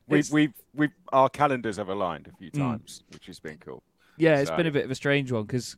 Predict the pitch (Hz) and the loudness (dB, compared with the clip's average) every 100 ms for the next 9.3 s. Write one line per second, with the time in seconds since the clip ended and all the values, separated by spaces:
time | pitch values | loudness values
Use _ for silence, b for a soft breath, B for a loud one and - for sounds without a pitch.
0 | - - 160 - 135 143 135 127 120 117 | -8 -2 0 -2 0 0 2 2 2 0
1 | 113 107 139 127 117 113 120 110 110 107 | -4 -4 0 2 2 2 2 0 -2 -4
2 | 107 117 117 - 117 107 117 110 104 113 | -4 -2 0 0 -4 -2 -4 -4 -6 -6
3 | - 101 113 139 120 120 156 170 117 - | -4 -2 2 2 2 0 -2 -4 -10 -12
4 | 98 - 107 123 120 104 - - - 117 | -12 -6 -2 -2 -2 -6 -8 -10 -4 -4
5 | 110 123 117 107 117 123 127 127 123 131 | -2 -2 0 2 2 2 2 0 2 0
6 | 104 104 151 147 107 139 131 131 - 165 | 0 2 4 4 4 2 2 0 4 8
7 | 175 160 147 151 139 120 B 135 - 117 | 8 8 6 4 4 0 B -8 -6 2
8 | 143 143 - 151 143 123 135 156 151 - | 6 6 6 4 6 4 4 4 2 2
9 | 147 135 | 4 4